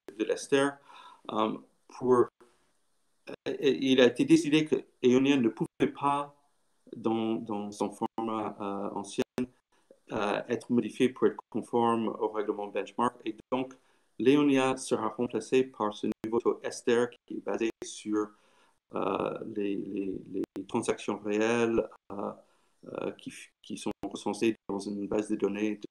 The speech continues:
de la B C E, euh, overnight. Et, euh, pendant une période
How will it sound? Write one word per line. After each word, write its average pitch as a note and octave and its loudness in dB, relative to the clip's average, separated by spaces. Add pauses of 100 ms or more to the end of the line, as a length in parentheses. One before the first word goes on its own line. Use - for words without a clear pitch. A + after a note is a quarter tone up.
de - -6
la G2 -6
B - -4
C - -6
E, C#3+ -4 (880)
euh, F#2+ -4 (260)
overnight. G#2+ -2 (120)
Et, A2+ 4 (120)
euh, A2+ -2 (640)
pendant D3 6
une B2+ 0 (200)
période C3 4